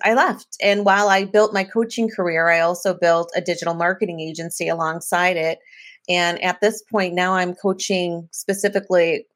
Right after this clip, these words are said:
a hundred percent. And I have actually given my niece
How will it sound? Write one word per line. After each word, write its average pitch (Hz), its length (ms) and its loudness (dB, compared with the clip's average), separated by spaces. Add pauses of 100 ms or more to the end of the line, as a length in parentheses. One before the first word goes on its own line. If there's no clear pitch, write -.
a 170 60 -8
hundred 175 320 -2
percent. 185 560 -2
And 180 260 0
I 185 200 0
have 185 100 -2
actually 196 680 -2
given 185 300 0
my 175 140 -2
niece 247 600 -2